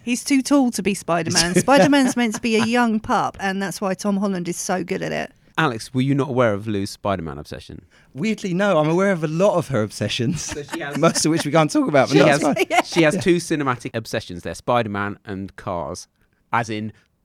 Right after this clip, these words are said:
Speaker 3: the Pixar film
Speaker 2: Oh, right,
Speaker 3: Cars.
Speaker 2: right, yeah, fine. Not
Speaker 1: Yeah.
Speaker 2: classic Cars.
Speaker 3: No.
Speaker 2: Lou,
Speaker 1: No.
Speaker 2: we've got lunch this
Speaker 1: Did
Speaker 2: week. Will you come to lunch dressed as Spider-Man?
Speaker 1: If you come dressed as Barbie.
Speaker 2: <laughs> Oh.
Speaker 1: Deal.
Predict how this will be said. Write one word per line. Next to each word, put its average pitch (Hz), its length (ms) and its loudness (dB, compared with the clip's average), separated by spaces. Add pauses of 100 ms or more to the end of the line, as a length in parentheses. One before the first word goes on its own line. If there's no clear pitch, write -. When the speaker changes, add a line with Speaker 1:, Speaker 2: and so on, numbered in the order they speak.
Speaker 3:
the 107 80 -12
Pixar - 380 -8
film 85 220 -10
Speaker 2:
Oh, 160 40 0
right, 151 140 6
Speaker 3:
Cars. 123 180 0
Speaker 2:
right, 107 140 -8
yeah, 107 140 -6
fine. 104 320 -10 (280)
Not 120 160 -8
Speaker 1:
Yeah. 185 120 -10
Speaker 2:
classic 113 340 -6
Cars. 95 240 -8
Speaker 3:
No. 107 220 -2
Speaker 2:
Lou, 107 300 2
Speaker 1:
No. 160 260 2
Speaker 2:
we've 147 160 2
got 139 120 0
lunch 151 280 0
this 110 100 -2
Speaker 1:
Did 123 60 -2
Speaker 2:
week. 110 100 0
Will 120 60 2
you 135 120 4
come 143 340 0
to 135 100 -2
lunch 135 260 2
dressed 123 240 0
as 120 80 -2
Spider-Man? 113 480 -2
Speaker 1:
If - 160 -2
you 214 100 -2
come 214 200 0
dressed 202 260 -2
as 202 100 -4
Barbie. 185 560 -2
Speaker 2:
<laughs> 170 40 -12
Oh. - 180 -4 (1300)
Speaker 1:
Deal. 202 420 2